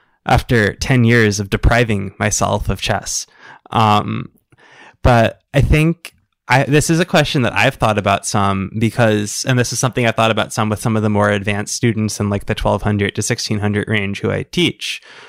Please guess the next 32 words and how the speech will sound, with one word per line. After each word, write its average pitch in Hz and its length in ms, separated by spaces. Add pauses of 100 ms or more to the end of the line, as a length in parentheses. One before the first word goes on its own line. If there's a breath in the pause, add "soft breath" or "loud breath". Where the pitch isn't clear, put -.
(120)
where 107 400
some 127 240
of 120 120
them 113 220
are 104 140
chronically 113 640
getting 104 260
into 107 200
time 107 280
trouble 104 520
and 107 140
others 104 480
are 104 220
chronically 101 480
moving 104 320
too 101 180
fast. 104 580 (540 loud breath)
Um, 117 400
and 139 200
one 139 200
sort 180 280
of 135 260
rule 139 340
of 113 100
thumb 123 440
that 107 160
I've 107 240
started 143 400
suggesting 165 640 (640 soft breath)
is 127 220
that, 107 460
um, 113 520